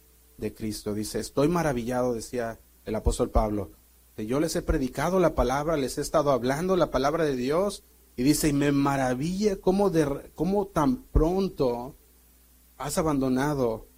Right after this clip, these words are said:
lo que, lo que, lo que se te ha enseñado para seguir un evangelio diferente." Dice, "No que haya otro, sino que hay algunos que os perturban y quieren pervertir el evangelio de Cristo." Dice el ocho, "Mas si aún nosotros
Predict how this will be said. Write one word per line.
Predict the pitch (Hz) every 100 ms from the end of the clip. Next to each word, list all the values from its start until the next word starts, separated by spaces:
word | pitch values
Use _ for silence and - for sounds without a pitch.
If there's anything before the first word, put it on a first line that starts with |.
| _
lo | 117 117
que, | 120 - -
lo | 117 113
que, | 120 113 -
lo | 120 123
que | 127
se | -
te | -
ha | 127
enseñado | 143 143 143 135 156 143 117 - _ -
para | 127 127
seguir | 131 123
un | 139 156
evangelio | 135 120 135 123 123 147 208 - _ _ _ _
diferente." | 107 101 107 110 117 - - _ _ _ _ _ _ _ _ _ _ _ -
Dice, | 120 127
"No | 139
que | 156
haya | 180 175 143
otro, | 151 190 180
sino | 156 143 135
que | 139
hay | 135
algunos | 190 175 165 196 196
que | -
os | 147 139
perturban | - 131 - 160 170 202
y | 175
quieren | - 143 190 247
pervertir | - 190 156 143 160
el | 190
evangelio | 170 143 170 165
de |
Cristo." | 165 185 170
Dice | 156
el | 160
ocho, | 170 170 123 - _ _ _ _ _
"Mas | - 151 160 156
si | - 160
aún | 151 180 240 160 160
nosotros | 151 143 - - 202 - 143 151 190